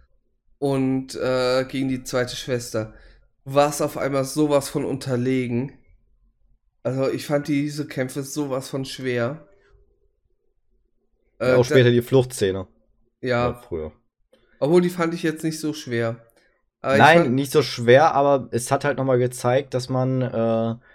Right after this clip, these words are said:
Speaker 2: halt wirklich nicht, äh, auf dem Level ist, wie es vielleicht andere Jedi, Siths et cetera gerade sind.
Speaker 1: Ja, also
Speaker 2: Das ist
Speaker 1: ich
Speaker 2: einfach
Speaker 1: würde
Speaker 2: nochmal
Speaker 1: auf die,
Speaker 2: gezeigt
Speaker 1: auf die
Speaker 2: worden ist.
Speaker 1: Flucht würde ich am Ende, äh, also würde ich später eh nochmal zu sprechen kommen.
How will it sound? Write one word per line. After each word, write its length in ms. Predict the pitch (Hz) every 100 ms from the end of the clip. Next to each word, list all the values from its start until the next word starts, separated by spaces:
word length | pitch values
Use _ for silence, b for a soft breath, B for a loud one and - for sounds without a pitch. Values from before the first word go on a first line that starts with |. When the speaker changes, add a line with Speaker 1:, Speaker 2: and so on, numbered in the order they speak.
| b b
Speaker 2:
halt 260 | - 120 113
wirklich 420 | 117 131 143 127 113
nicht, 720 | 113 120 123 139 170 - 120
äh, 500 | - 131 131 131 131 127 - _ _ _
auf 160 | 127 127
dem 160 | 135
Level 240 | 127 135 143
ist, 200 | 127 127
wie 100 | 131
es 100 | 123
vielleicht 400 | - 123 120 -
andere 640 | 120 143 131 113 107 107
Jedi, 520 | 101 95 113 127 127 123
Siths 500 | - 131 131 - 110
et 120 | 110
cetera 380 | 110 110 110 104
gerade 320 | 95 104 98
sind. 360 | 104 98 - _ _ _ _ _ _
Speaker 1:
Ja, 540 | 139 135 135 139 147 - b b b b -
also 220 | 143 160
Speaker 2:
Das 260 | 175 175
ist 40 | -
Speaker 1:
ich 40 |
Speaker 2:
einfach 160 | 117 117 147
Speaker 1:
würde 60 |
Speaker 2:
nochmal 120 | 120 120
Speaker 1:
auf 60 | 120
die, 80 | 113
Speaker 2:
gezeigt 280 | 113 117
Speaker 1:
auf 120 | 185 -
die 80 |
Speaker 2:
worden 100 | 190
ist. 80 | -
Speaker 1:
Flucht 300 | 240 262 -
würde 140 | 233 220
ich 140 | 208
am 120 | 165
Ende, 240 | 135 185 180
äh, 560 | - - 151 175 160
also 200 | 117 143 156
würde 80 |
ich 80 | 170
später 320 | - 175 165
eh 140 | 98 156
nochmal 340 | 156 156 170
zu 160 | - 139
sprechen 400 | - 127 123 131
kommen. 340 | 143 180 180